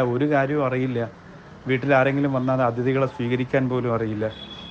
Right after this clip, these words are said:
"എന്താണ് മോൻ്റെ പേരെന്ന്?" ചോദിക്കുമ്പോൾ കല്ലെടുത്തെറിയുന്ന മക്കളല്ല നമ്മുടെ വീട്ടിലുണ്ടാവേണ്ടത്. "ഉപ്പ എവിടെ പോയി?" എന്നറി-, ചോദിക്കുമ്പോൾ "എനിക്കറിയില്ല അയാൾ എവിടെയാണ്"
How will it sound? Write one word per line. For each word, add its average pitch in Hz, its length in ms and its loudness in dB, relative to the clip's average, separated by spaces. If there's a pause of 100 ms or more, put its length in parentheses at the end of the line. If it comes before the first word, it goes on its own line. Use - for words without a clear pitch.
"എന്താണ് 135 380 4
മോൻ്റെ 147 280 2
പേരെന്ന്?" 139 420 0
ചോദിക്കുമ്പോൾ 139 460 2
കല്ലെടുത്തെറിയുന്ന 143 760 2
മക്കളല്ല 139 600 2
നമ്മുടെ 151 260 2
വീട്ടിലുണ്ടാവേണ്ടത്. 110 840 0 (460)
"ഉപ്പ 113 260 -4
എവിടെ 143 240 8
പോയി?" 151 280 4
എന്നറി-, 156 400 2
ചോദിക്കുമ്പോൾ 147 640 4 (360)
"എനിക്കറിയില്ല 156 600 6
അയാൾ 143 240 6
എവിടെയാണ്" 131 420 2